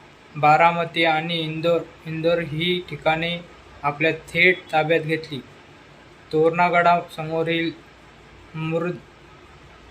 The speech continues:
व दे-, देवाचा डोंगर जिंकून त्यांनी दगडूजी केली आणि त्याचे नाव त्यांनी, त्यांनी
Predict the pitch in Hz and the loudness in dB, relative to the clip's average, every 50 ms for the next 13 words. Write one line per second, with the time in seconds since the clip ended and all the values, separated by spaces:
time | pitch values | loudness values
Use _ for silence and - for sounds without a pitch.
0 | - - - - - - 156 160 165 170 165 147 165 170 170 170 165 165 - 156 | -20 -20 -20 -20 -14 -4 0 2 2 2 0 0 -2 -2 -2 -2 -2 -4 -4 -2
1 | 160 156 156 160 165 170 160 - 170 165 165 160 165 - - - - - - - | 0 2 2 2 2 0 0 2 4 6 6 6 4 0 -4 -18 -20 -20 -20 -20
2 | - - 139 156 160 165 165 160 170 165 156 151 160 165 160 151 - - 165 165 | -10 -4 -2 0 0 0 0 0 0 -2 -2 -2 -4 -4 -4 -6 -8 -10 -10 -6
3 | 156 156 156 156 160 165 165 165 165 160 - - - - - - - - - - | -4 -2 -2 -2 -2 -4 -6 -6 -8 -10 -12 -14 -20 -20 -20 -20 -20 -20 -20 -20
4 | - - - 127 151 151 143 160 160 165 160 151 165 175 170 - - - - - | -20 -16 -8 -4 -2 -2 -2 -2 -2 -4 -4 -4 -4 -6 -6 -8 -12 -20 -20 -20
5 | - - - - - - - - - 165 160 175 170 165 160 156 156 156 160 160 | -20 -20 -20 -20 -20 -20 -20 -8 -4 -2 0 2 2 2 2 2 2 0 -2 -2
6 | 170 175 175 160 - - - - - - - - - 160 160 156 151 - 170 170 | -4 -6 -6 -8 -12 -16 -20 -20 -20 -20 -12 -4 -2 0 0 0 0 0 -2 0
7 | 160 156 156 160 165 165 160 160 - - - - 160 160 160 165 165 170 170 170 | 0 2 2 2 2 2 0 -4 -10 -16 -10 -6 -6 -4 -4 -4 -4 -6 -6 -6
8 | 165 - - - - - - - - - - - - - - - - - - - | -8 -12 -20 -20 -20 -20 -20 -20 -20 -20 -20 -20 -20 -20 -20 -20 -20 -20 -20 -20
9 | - - - - - - - - - - - - - - - - - - - - | -20 -20 -20 -20 -20 -20 -20 -20 -20 -20 -20 -20 -20 -20 -20 -20 -20 -20 -20 -20
10 | - - - - - 151 156 160 165 170 170 175 170 | -20 -20 -8 -4 -2 -2 -2 -2 -4 -6 -6 -8 -8